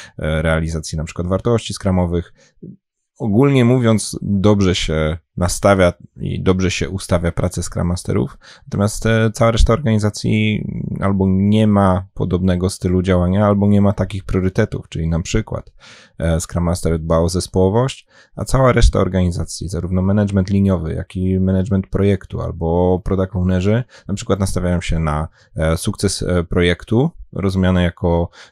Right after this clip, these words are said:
e, realizacja terminu za wszelką cenę. No i tutaj ta sprzeczność priorytetów będzie powodowała pewną taką eksplozję, że na przykład Scrum Master ma ochotę zrobić,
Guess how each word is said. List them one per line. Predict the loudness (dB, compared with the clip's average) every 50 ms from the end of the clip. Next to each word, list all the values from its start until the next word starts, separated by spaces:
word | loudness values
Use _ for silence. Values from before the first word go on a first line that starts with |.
| -6
e, | -2 0 0 2 2
realizacja | 2 2 0 0 0 -2 -2 -2 -2 -4
terminu | -2 0 0 2 2 2 2 0
za | 0 -2
wszelką | -2 -2 -2 -4 -2 -2 -4 -4
cenę. | -4 -4 -6 -6 -8 -12 -16 _ _ -16 -8 -6
No | -6
i | -4
tutaj | -2 0 0 0
ta | 0 0
sprzeczność | 0 0 0 -2 -2 -2 -4 -4
priorytetów | -2 0 0 0 0 -2 -4 -4 -4 -6 -6 -4 -2
będzie | 0 2 2 2 2 2 2 2 0 0 -2 -4
powodowała | -4 -4 -2 -2 0 2 4 4 2
pewną | 2 -2 -2 -2 -2
taką | -4 -4 -4 -4 -2 -2
eksplozję, | -2 -4 -8 -4 0 2 2 2 2 2 2 2 2 2 0 -2 -4
że | -4 -2 0
na | 0 0 0
przykład | -2 -4 -8 -6 -6 -6 -6
Scrum | -6 -6 -4 -2
Master | -2 -2 -2 -2 -2
ma | -2 -2 -2
ochotę | -4 -6 -6 -2 -2 0 0
zrobić, | 0 -2 -2 -2 -4 -6 -6 -8 -14